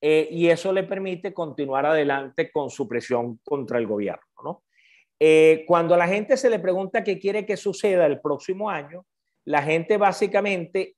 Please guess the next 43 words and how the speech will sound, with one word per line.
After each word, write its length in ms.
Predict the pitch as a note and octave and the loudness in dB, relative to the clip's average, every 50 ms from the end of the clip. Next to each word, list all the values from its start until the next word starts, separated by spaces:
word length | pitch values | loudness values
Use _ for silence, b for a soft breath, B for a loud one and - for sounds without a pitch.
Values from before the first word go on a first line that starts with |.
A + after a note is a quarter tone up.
| _ _ | _ _
quisiera 640 | - E3+ D3+ D3 - - E3 E3 F3 F3+ F#3+ F#3 F3+ | -4 -4 -4 -4 -2 0 2 4 4 4 4 0 -2
que 100 | - E3+ | -2 -2
hubiera 300 | D#3+ D3+ D#3 E3 F3 F#3 | 0 2 2 2 2 2
un 100 | F#3+ F#3 | 0 0
referendo 560 | F#3+ F#3+ F3 - D#3 D3 D#3+ E3 E3+ E3+ F3+ | -2 -2 -2 -2 -2 -4 -4 -4 -4 -4 -2
revocatorio. 720 | F3 F#3 F3+ F3+ F3 F#3 G3 G3 G#3 F#3+ F3 F3 F3+ E3 | 0 0 -2 -2 -2 -4 -6 -4 -2 0 0 0 0 -2
O 20 | C#3 | -4
sea, 220 | - D#3+ D3+ - | -4 -6 -6 -4
con 140 | D#3+ D3+ E3 | -4 -6 -6
esto 200 | F3 E3+ - A3 | -6 -6 -6 -6
lo 140 | G#3+ G#3 F3+ | -6 -6 -6
que 100 | F#3+ D#3+ | -8 -6
quiero 220 | E3 F3 F#3 F3+ | -6 -6 -6 -6
significar 720 | - G3 F#3 F#3+ F#3 E3+ F#3+ F3+ F#3 F#3 E3+ D#3+ E3+ - b b b b b b _ | -6 -8 -8 -8 -8 -8 -6 -2 0 2 2 2 0 -4 b b b b b b _
no 160 | - D#3+ D#3+ | -4 -2 0
es 80 | D#3+ D#3 | 0 0
que 140 | - G3+ F#3+ | 2 4 4
lo 120 | F#3 F3 | 6 6
va 120 | F3 F3 F3 | 6 6 6
a 20 | |
ver, 240 | F#3 F#3+ F3 D3 C3 | 4 4 2 2 0
sino 380 | - - C3+ C3+ C#3+ C#3+ C3 | -4 -8 -10 -8 -6 -8 -6
que 100 | - D3+ | -6 -6
la 80 | D3 C#3 | -6 -6
gente 320 | C3 D#3 D#3+ D#3 - F#3+ | -6 -8 -10 -8 -6 -6
no 140 | F#3 F3+ F3 | -4 -2 0
lo 160 | F3+ F3+ F3 | 2 2 2
ve 160 | F#3 G3+ F#3+ - | 2 2 -2 -2
con 180 | D#3 C3+ C3+ | -4 -6 -4
malos 320 | C3+ C3+ D3 D#3 C#3+ - D#3 | -4 -2 -2 -2 -2 0 0
ojos, 320 | C#3 A#2 G#2+ C3 - - _ _ _ _ _ _ _ _ _ | 0 0 -2 -4 -10 -12 _ _ _ _ _ _ _ _ _
que 80 | - B2+ | -2 -2
haya 180 | B2+ B2+ C#3+ | 0 0 -2
un 80 | D#3 D#3+ | -2 -2
referéndum 640 | F3 F3+ E3+ D#3+ C#3+ C#3 C#3+ C#3+ D3 D3+ E3 D#3+ | -2 -2 -2 -2 -4 -4 -6 -8 -8 -10 -8 -6
revocatorio. 720 | E3 E3+ F3 F3 F3 F#3+ F3+ G3+ F3+ D#3 D3 D#3 D#3+ D3 | -4 -2 -2 -2 -4 -4 -2 0 0 0 0 0 -2 -4
Por 120 | C3+ C3 B2 | -4 -6 -8
supuesto, 400 | - C3+ G#2+ A#2+ B2 B2 - D#3 | -8 -10 -8 -6 -6 -6 -4 -4
le 120 | D#3 D#3+ | -4 -4
encantaría 500 | C#3+ D3 D3 C3 A2 B2 A#2+ B2 C3 C#3 | -4 -6 -6 -6 -6 -6 -4 -2 -4 -2
que 100 | C3+ E3 | -2 -4
Maduro 400 | D3+ C#3 C3 B2+ C3 C3+ C#3+ D3+ | -4 -2 -2 -2 -2 0 0 0
renunciara, 840 | D3 D3+ D3 D3+ D#3 D3 - - G3 F3+ E3+ D#3+ D3+ D3+ D3 C#3+ | 0 -2 -4 -6 -8 -8 -4 -2 0 2 2 2 0 -2 -4 -6